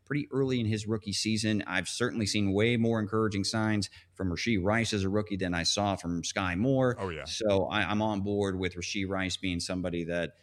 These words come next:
Speaker 1: I'm very intrigued to see how his role expands as we progress through the season. Now, the San Francisco forty-niners offense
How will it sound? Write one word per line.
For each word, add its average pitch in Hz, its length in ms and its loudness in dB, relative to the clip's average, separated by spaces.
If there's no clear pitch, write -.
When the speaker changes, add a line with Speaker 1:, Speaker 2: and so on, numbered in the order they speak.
Speaker 1:
I'm 95 220 2
very 107 360 2
intrigued 95 600 0
to - 80 -10
see 95 280 -2
how 101 440 0
his 95 220 -2
role 87 240 -2
expands 82 540 -8
as - 160 -6
we 85 100 4
progress 80 360 -2
through 76 180 -8
the - 80 -12
season. 71 420 -4
Now, 120 320 6
the 113 100 2
San 233 240 6
Francisco 185 400 0
forty-niners 113 600 2
offense 87 540 -4